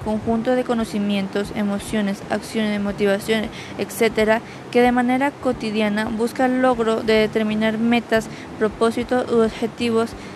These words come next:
específicos de importante sentido existencial situa-,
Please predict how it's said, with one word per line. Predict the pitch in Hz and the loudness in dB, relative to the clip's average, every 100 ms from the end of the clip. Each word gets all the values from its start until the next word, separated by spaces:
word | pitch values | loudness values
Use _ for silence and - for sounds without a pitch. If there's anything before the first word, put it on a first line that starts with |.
| - | -6
específicos | 226 233 226 240 269 269 262 | -2 -2 0 0 0 0 2
de | 233 | 2
importante | 220 220 208 - 226 226 240 | 0 0 -2 0 -2 0 0
sentido | 233 208 - 220 202 - - - - | 0 -2 -2 0 0 -4 -12 -12 -10
existencial | 196 214 208 220 208 - 233 247 262 | -6 -6 -4 -2 -4 0 2 2 0
situa-, | - 233 - - 208 | -6 -8 -6 -2 -2